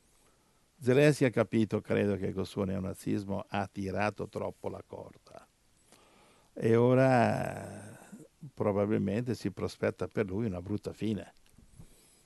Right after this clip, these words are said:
La corda adesso Zelensky ce l'ha tutta attorno al collo. A questo punto lui non ha più niente da perdere.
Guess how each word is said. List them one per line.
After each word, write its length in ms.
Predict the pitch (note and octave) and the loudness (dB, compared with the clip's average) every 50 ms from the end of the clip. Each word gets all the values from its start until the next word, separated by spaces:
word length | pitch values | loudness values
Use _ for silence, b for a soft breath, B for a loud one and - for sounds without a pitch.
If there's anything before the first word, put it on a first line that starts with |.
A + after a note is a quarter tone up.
| b b - - | b b -8 -2
La 160 | A2+ A2 A2+ | 0 0 0
corda 340 | - - D3+ D#3+ F3 E3+ D#3+ | 2 2 2 4 4 6 6
adesso 340 | C3 C3 C#3 C3+ - C3+ B2 | 6 6 6 4 4 2 2
Zelensky 500 | A2 A#2 A2 A2+ B2+ C#3 C3 - A#2+ G#2+ | 4 6 6 6 4 2 2 0 -2 0
ce 120 | - A#2+ | 2 2
l'ha 120 | G#2+ G#2 | 0 0
tutta 280 | G2 - D3 C#3+ - C3+ | 0 0 -4 -2 -2 -2
attorno 260 | A2+ - - A#2 A2 | -2 -2 -2 -2 -2
al 60 | G2+ | -2
collo. 340 | F2 - F#2+ F#2 G2+ G2+ F#2+ | -2 -4 -8 -10 -10 -12 -14
A 1200 | F#2+ - - _ _ _ _ _ _ _ _ _ _ _ _ _ _ _ _ _ _ _ _ _ | -16 -18 -20 _ _ _ _ _ _ _ _ _ _ _ _ _ _ _ _ _ _ _ _ _
questo 280 | - B2 A#2 G#2 - A2+ | -6 -6 -4 -4 -4 -4
punto 360 | - - C#3+ D3 B2+ - A#2+ | 0 0 0 0 2 2 0
lui 220 | A#2 A#2+ C3 C3 | 2 4 4 4
non 200 | B2 A#2 A2+ A#2 | 4 4 4 4
ha 100 | A#2 A2+ | 4 2
più 180 | A2 - - A#2 | 0 0 -2 0
niente 360 | A#2 A#2+ B2 B2+ C3 A#2+ B2+ | 2 2 2 2 0 0 0
da 120 | B2 B2+ A#2 | 0 0 0
perdere. 600 | - - G2+ G2 F2+ F2+ E2+ F2 G2+ - - | 0 0 0 0 0 -4 -10 -12 -14 -14 -16